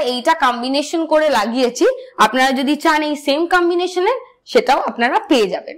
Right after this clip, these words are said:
আপনারা অবশ্যই আমাদের কালেকশনের ভিডিওটা পুরোটা দেখবেন, কারণ আমি একদম লাস্টে আমাদের এইটিন ইঞ্চেসের যে ভ্যানিটি বেসিন আছে, তার ওপর একজন একটুখানি হেফটি মানুষকে বসিয়ে দেখাবো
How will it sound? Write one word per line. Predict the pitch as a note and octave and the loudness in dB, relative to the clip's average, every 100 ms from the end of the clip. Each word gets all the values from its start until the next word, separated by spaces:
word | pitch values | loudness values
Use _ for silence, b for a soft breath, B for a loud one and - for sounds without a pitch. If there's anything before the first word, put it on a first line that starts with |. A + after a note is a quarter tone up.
| G#3+ | 0
আপনারা | A3 C4 D4 D#4+ A#3+ | 2 2 2 2 0
অবশ্যই | A#3 D4+ - - F4+ D#4+ | 0 -2 -4 -2 0 0
আমাদের | D4 C#4+ D4 - | 0 0 0 2
কালেকশনের | A#3+ A#3+ B3 C#4+ C#4+ C4+ | 0 0 -4 -4 -2 0
ভিডিওটা | A#3+ G#3+ C4 C4+ D4 - | 0 0 0 0 -2 0
পুরোটা | B3 D#4 D#4+ A#3 | 2 2 2 0
দেখবেন, | F3+ E3+ A3+ B3+ A#3+ | -2 -2 -4 2 4
কারণ | A#3 D4+ A#3+ D#4 b b - | 4 2 -2 -6 b b 0
আমি | A3+ C4+ B3+ | 2 2 2
একদম | B3+ A#3+ F4+ E4 A#3+ | 0 0 2 2 2
লাস্টে | B3 - - B3 A#3 B3 | 0 -2 -2 2 2 2
আমাদের | A3+ B3 C4 B3 - | 0 0 0 0 0
এইটিন | B3+ B3+ F#4 F4+ | 0 2 2 2
ইঞ্চেসের | E4+ E4+ D#4 D4+ A#3+ | 0 -2 0 0 0
যে | C#4+ A#3 | 2 2
ভ্যানিটি | G#3+ A#3+ C4+ G#3+ | 0 -2 -2 0
বেসিন | B3+ F4 D4+ G3 | 0 0 0 -2
আছে, | - E4 - b b - | 0 -2 -4 b b 2
তার | B3 F4+ F4 | 2 2 -2
ওপর | D4+ C4 B3 | 0 0 0
একজন | A#3+ C#4 C4+ | -2 -6 -6
একটুখানি | C4 C#4 C#4 C#4 A3+ | -6 -2 -2 0 2
হেফটি | C4+ D4+ - F#4 D4 | 0 2 0 2 2
মানুষকে | B3+ C4+ - C#4 G#3 | -2 -4 -4 0 0
বসিয়ে | A3 - C#4 G#3+ | 0 0 2 2
দেখাবো | A3+ A3+ A#3+ | 0 0 0